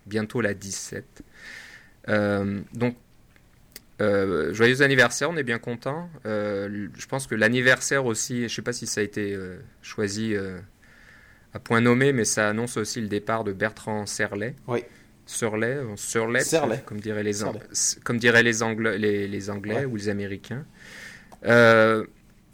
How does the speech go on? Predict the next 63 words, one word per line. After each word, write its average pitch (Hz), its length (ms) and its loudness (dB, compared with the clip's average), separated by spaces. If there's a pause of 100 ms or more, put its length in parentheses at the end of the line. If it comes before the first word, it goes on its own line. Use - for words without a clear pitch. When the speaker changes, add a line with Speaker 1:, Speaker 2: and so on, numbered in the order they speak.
(140)
Speaker 1:
bon, 131 160 4
bah, 160 120 6
ça, 123 380 4
c'est 127 140 -2
un 123 60 0
peu 127 120 -2
triste 190 320 -8
aussi. 143 300 -8
Bon, 127 120 -10
c'est 107 220 -8
sûr - 260 -12
que - 60 -12
ça 110 100 -6
fait 104 200 -8
très - 200 -8
longtemps 113 360 -8
qu'il 98 260 -10
est, 95 200 -2
qu'il - 80 -16
travaille 104 240 -2
avec 95 120 -2
Steve 98 260 -8
Jobs, 113 220 0
Speaker 2:
Vingt-deux 104 200 -2
Speaker 1:
une - 60 -4
Speaker 2:
ans. 110 60 -6
Speaker 1:
vingtaine 107 420 -2
d'années. 107 360 0
Speaker 2:
Ouais, 165 120 -6
c'est - 120 -20
ça. 120 100 -16 (160)
Speaker 1:
Vingt-deux 107 540 0
ans, 135 260 0
et 123 60 -2
ça 104 200 -4
faisait 101 260 -4
quoi, 101 200 -8
euh, 92 540 -6
une 92 140 -12
quinzaine 101 440 -6
d'années 101 300 -4
qu'il - 140 -12
était 98 220 -10
chez, 92 380 -10 (160)
retourné 104 320 -6
chez - 160 -8
Apple. 95 200 -6
Speaker 2:
Ben, 92 120 0
en 90 40 -4
même 101 180 -6
temps 107 160 -4
que 110 160 -4
Steve 104 260 -10
Jobs, 104 320 -6
là, 113 120 -4
en 98 80 -6
quatre-vingt-dix-sept, 101 680 -10
si 117 100 -12
je 110 60 -8
ne 104 40 -6
Speaker 1:
Ok. 104 80 -8
Speaker 2:
m'abuse. 113 360 -4 (680)
Speaker 1:
Ok. 123 220 -2